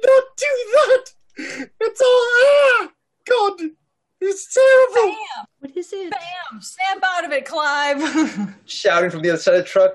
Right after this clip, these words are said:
Speaker 4: "I came in when you were doing this.
Speaker 1: <laughs>
Speaker 4: I saw you."
Speaker 2: Fix it.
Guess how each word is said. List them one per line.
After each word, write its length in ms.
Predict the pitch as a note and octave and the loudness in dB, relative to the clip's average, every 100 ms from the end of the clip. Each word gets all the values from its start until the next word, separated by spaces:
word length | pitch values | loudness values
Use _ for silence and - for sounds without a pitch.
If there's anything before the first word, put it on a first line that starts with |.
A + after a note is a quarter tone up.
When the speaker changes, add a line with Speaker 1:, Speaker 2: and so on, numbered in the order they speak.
| - | -2
Speaker 4:
"I 100 | G#3 | -4
came 340 | C4+ C#4+ F4 F4 | -2 -2 -2 0
in 220 | G#4 G#4 | -2 0
when 140 | G4 | -2
you 120 | F#4 E4 | 0 0
were 160 | E4 | 0
doing 360 | C#4 D4+ C#4+ C4+ | 0 2 0 0
this. 300 | C4 G#3+ - - C#4 - - - - | 0 -2 -8 -6 -6 -4 -8 -8 -12
Speaker 1:
<laughs> 500 | - - - _ - | -12 -16 -16 _ -4
Speaker 4:
I 140 | C#4+ - | -2 -2
saw 440 | - - F#4+ E4+ E4 | -14 -18 -12 -4 -4
you." 540 | D#4+ D#4+ D4+ C4 D#3+ _ _ _ - G#4 | -4 -4 -2 -2 -6 _ _ _ -4 -4
Speaker 2:
Fix 180 | G4+ - | -2 -2
it. 520 | F#4+ D#4 A#3 - - | 0 0 -2 -8 -16